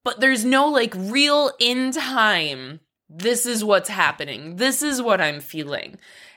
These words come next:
And maybe I'll hop on Instagram stories after a training session and talk about that. Yet this is the best way that I could come up with it, because you can't get it into an Instagram caption post. You can't really get it across in a blog post all the time.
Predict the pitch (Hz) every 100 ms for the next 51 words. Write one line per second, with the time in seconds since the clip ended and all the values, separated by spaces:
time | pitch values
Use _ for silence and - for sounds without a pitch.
0 | - 226 247 277 294 285 277 226 220 214
1 | 202 160 - 180 175 170 160 - 165 160
2 | 156 156 156 - 165 160 - 151 151 151
3 | 143 143 - 151 147 - 143 139 147 143
4 | 139 143 139 - - - - - - 190
5 | 185 185 196 247 262 254 220 175 185 208
6 | 190 185 156 - _ _ _ 220 254 -
7 | 220 208 202 190 175 180 202 - 196 160
8 | 147 165 160 143 113 - 165 208 180 208
9 | 269 294 277 208 269 269 - 233 226 269
10 | 254 - 233 233 214 196 - 175 - -
11 | 156 156 139 233 220 302 294 339 277 180
12 | 240 262 247 208 - 190 196 208 - -
13 | 175 160 156 151 175 190 - 165 131 -
14 | - 151 143 139 127 143 117 110